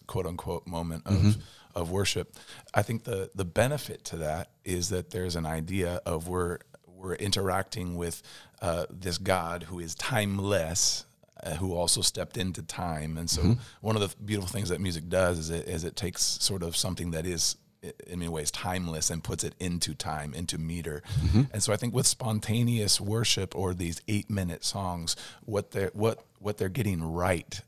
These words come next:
Speaker 1: is the idea of, of the, the timelessness of the God that we're reflecting
Speaker 2: Mm-hmm.
Speaker 1: in this moment.
Speaker 2: Yeah.
Speaker 1: And, and, and that's the part of that that I, that I love.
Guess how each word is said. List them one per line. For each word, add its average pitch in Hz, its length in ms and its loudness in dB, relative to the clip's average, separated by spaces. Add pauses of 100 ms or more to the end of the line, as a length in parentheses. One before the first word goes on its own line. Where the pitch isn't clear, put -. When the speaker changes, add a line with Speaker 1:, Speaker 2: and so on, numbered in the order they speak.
(100)
Speaker 1:
is 87 220 -2
the 87 140 0
idea 87 460 0
of, 87 500 -6
of 82 340 -6
the, 78 140 -10 (160)
the - 80 -8
timelessness 95 800 0
of 85 220 -4
the 87 80 -6
God 82 320 -2
that 85 120 -6
we're 82 140 -10
reflecting 78 640 -4
Speaker 2:
Mm-hmm. 123 160 10 (400)
Speaker 1:
in 104 240 2
this 87 220 -2
moment. 85 680 -2 (320)
Speaker 2:
Yeah. 76 140 4
Speaker 1:
And, 95 340 -2
and, 95 320 -4
and 92 140 2
that's 98 160 6
the 98 80 -6
part 101 180 2
of 85 60 -10
that 87 120 -6
that 85 100 -4
I, 80 160 0
that 80 180 -6
I 76 80 -4
love. 82 640 -2